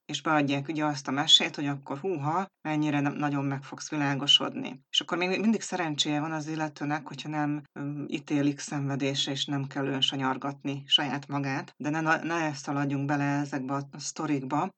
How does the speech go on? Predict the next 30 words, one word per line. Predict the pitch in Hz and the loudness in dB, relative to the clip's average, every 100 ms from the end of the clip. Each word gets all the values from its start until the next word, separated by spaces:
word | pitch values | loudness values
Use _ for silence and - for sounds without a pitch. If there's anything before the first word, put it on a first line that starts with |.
| - | -4
Maradjunk | 202 226 147 143 139 | 2 2 2 -2 -4
annál, | 165 156 143 131 135 143 _ | -4 0 0 0 -2 -10 _
hogy | 147 | -6
ez | 143 | -6
a | 143 | -6
szegénységi | - 214 226 208 147 - 156 139 | -6 -4 -2 -2 4 4 4 0
fogadalom, | 135 - 147 156 147 139 131 131 131 147 | -8 -10 -6 -4 -2 -2 0 -2 -4 -10
ez | - 147 - | -6 -4 -4
köt | - 220 143 - - | 2 2 2 -2 -2
téged | 202 165 147 - | 2 4 4 2
energetikailag, | 160 160 147 143 151 143 156 143 139 139 - | 0 0 0 -2 -8 -8 -2 -2 0 -4 -2
akkor | 262 262 - 175 | -2 -2 -4 0
is, | 156 165 - | 0 2 0
hogyha | - 160 - | 0 -4 -4
te | - 185 | -6 -4
már | 185 185 196 | 0 0 4
nem | 247 | 4
emlékszel, | 277 165 151 - 160 | 4 2 0 -2 -4
hogy | 156 156 - | -4 -6 -8
bármikor, | - 220 226 175 143 - 143 | -6 -2 0 -2 -4 -8 -4
bármilyen | 175 175 165 156 147 | 0 0 0 -2 0
életben | 147 143 143 147 143 143 | 0 0 -4 -4 -4 -4
vagy, | 147 147 | -4 -6
akár | - 143 175 | -6 -2 0
a | 170 | 2
jelen | 208 254 196 | 6 6 6
életben | 156 147 139 - 147 | 2 0 0 -2 -4
te | 135 | -2
ezt | 139 139 | -4 -4
megfogadtad. | 156 151 - 151 147 143 - 131 | -6 -6 -4 -4 -4 -6 -8 -8